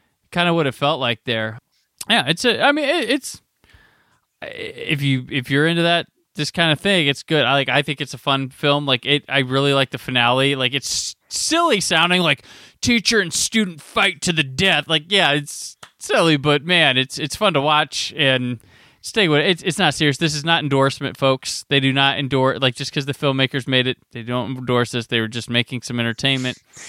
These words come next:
at a high level of R rating. Um, but yeah, I,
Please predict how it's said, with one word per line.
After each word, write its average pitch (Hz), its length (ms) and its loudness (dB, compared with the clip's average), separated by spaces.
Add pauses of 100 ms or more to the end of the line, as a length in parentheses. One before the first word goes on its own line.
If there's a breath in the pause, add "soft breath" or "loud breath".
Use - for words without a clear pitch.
(500 loud breath)
at 123 100 -2
a 113 80 0
high 127 260 2
level 123 440 2
of 110 120 -4 (120)
R 135 220 2
rating. 120 520 2 (280 loud breath)
Um, 110 600 0 (340)
but 151 180 2
yeah, 165 220 2
I, 202 280 -2